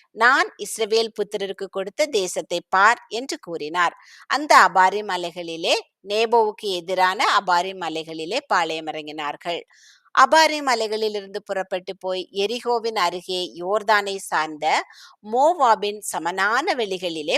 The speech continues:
பாளையமிறங்கினார்கள். இது இருபத்தி ரெண்டாவது அதிகாரம் ஒண்ணாவது வசனத்தில், இஸ்ரவேல் புத்திரர் பிரயாணம் பண்ணி எரிகோவின் கிட்ட இருக்கும் யோர்தானுக்கு இக்கரையிலே மோவாபின் சமனான வெளிகளில்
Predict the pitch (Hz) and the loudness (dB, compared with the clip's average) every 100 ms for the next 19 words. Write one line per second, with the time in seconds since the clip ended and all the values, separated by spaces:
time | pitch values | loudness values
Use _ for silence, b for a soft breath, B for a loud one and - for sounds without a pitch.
0 | - 214 180 175 165 156 156 156 151 - | 4 4 4 -2 -6 -8 -8 -6 -8 -6
1 | 175 - B B B - 277 311 277 220 | -10 -10 B B B -10 -4 -2 0 0
2 | 220 220 196 190 196 214 202 180 180 180 | -2 -2 0 2 6 6 4 -4 -2 0
3 | 175 180 170 160 170 175 165 151 151 147 | 0 -2 -4 -2 -2 -2 -4 -8 -8 -10
4 | - 208 349 - b b - 220 - 247 | -4 -2 -2 -6 b b -14 -6 0 2
5 | 294 - 269 262 240 247 240 196 180 180 | 2 0 -4 -2 2 2 2 0 4 4
6 | 185 180 175 156 165 240 453 _ - 185 | 2 -2 -4 -4 -4 -6 -8 _ -8 -4
7 | 190 190 208 208 254 - 226 _ 269 233 | -4 -2 -2 -2 -4 -8 -12 _ 2 2
8 | 196 185 196 202 196 - 208 254 240 247 | -2 -6 -8 -10 -10 -2 4 4 4 0
9 | 233 - 190 - - 208 170 151 165 277 | 0 -8 -12 -8 0 2 2 -2 -2 -4
10 | - b b b 240 294 320 277 226 226 | -6 b b b 0 4 6 6 4 0
11 | 226 - 180 202 214 247 302 226 202 202 | -6 -8 -4 0 2 2 0 -2 -2 -2
12 | 202 | -4